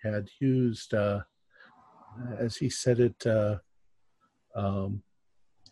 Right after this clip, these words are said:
that, uh, cuneiform is, uh, a polyvaliant, which, uh, we're all aware of, and that, uh, that the meanings of the words had been mistranslated,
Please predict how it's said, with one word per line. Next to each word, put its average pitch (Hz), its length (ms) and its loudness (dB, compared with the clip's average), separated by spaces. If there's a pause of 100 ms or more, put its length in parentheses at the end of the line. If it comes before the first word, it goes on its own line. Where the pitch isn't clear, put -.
(400)
that, 120 320 4
uh, 107 180 4
cuneiform 120 760 4
is, - 260 -4
uh, 98 300 0 (160)
a 113 120 -2
polyvaliant, 113 1000 0 (100)
which, - 400 -8
uh, 123 200 -14 (120)
we're 107 180 -6
all 101 140 -6
aware 101 260 -8
of, - 240 -6 (720)
and 107 180 -2
that, 107 360 2
uh, 101 340 0 (480)
that - 140 -12
the 117 80 0
meanings 135 400 4
of 110 80 -2
the 110 80 2
words 104 600 -2
had 117 160 -2
been 107 160 -2
mistranslated, 95 1000 -8